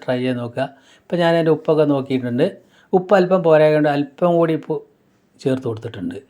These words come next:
കാരണം ഉപ്പും പുളിയും എരിവൊക്കെ നല്ലതുപോലെ വേണം, പ്രത്യേകിച്ച് ഈ മീനിനാണ്,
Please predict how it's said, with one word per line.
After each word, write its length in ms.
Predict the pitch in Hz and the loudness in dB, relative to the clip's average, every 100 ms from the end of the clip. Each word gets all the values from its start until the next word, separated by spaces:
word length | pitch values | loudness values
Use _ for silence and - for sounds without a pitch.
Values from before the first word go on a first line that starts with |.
| _ _ _ _ | _ _ _ _
കാരണം 240 | 143 147 165 156 | 0 0 -2 -4
ഉപ്പും 280 | 151 185 185 - | -4 -2 -2 0
പുളിയും 280 | 160 170 160 | 0 2 4
എരിവൊക്കെ 260 | 151 156 151 139 | 4 4 2 0
നല്ലതുപോലെ 540 | 139 147 147 147 151 135 | 0 2 4 4 4 2
വേണം, 200 | 131 139 - | 0 -2 -6
പ്രത്യേകിച്ച് 540 | - 135 165 180 196 165 | -2 2 2 2 -2 0
ഈ 60 | 170 156 | 0 0
മീനിനാണ്, 560 | 139 135 127 120 113 | 2 2 2 0 -4